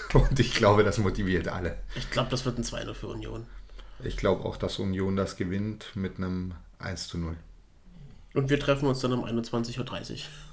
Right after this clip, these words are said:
Speaker 1: Genau, stimmt. Da treffen wir uns später. Da bin ich auf alle Fälle, ich bin unter der Woche in Maibel.
Speaker 2: Schön,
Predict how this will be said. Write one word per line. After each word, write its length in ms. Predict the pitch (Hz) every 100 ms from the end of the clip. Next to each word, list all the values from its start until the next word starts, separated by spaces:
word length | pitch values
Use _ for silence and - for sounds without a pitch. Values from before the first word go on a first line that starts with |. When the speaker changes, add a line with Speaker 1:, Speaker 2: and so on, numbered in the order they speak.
| - - - - -
Speaker 1:
Genau, 260 | 123 123 101
stimmt. 380 | - 147 110 104
Da 80 |
treffen 340 | 104 123 135 127
wir 80 | 117
uns 140 | 110
später. 520 | 131 139 147 156 170 135
Da 220 | 120 117
bin 120 | 131
ich 160 | 143 123
auf 140 | 117
alle 240 | 107 123 131
Fälle, 260 | 135 131
ich 120 | 131
bin 120 | 135 131
unter 280 | 143 -
der 160 | 131 113
Woche 240 | 131 -
in 100 | 123
Maibel. 380 | 117 160 151 104 - - - - - - - - - - - - -
Speaker 2:
Schön, 380 | - 247 302 151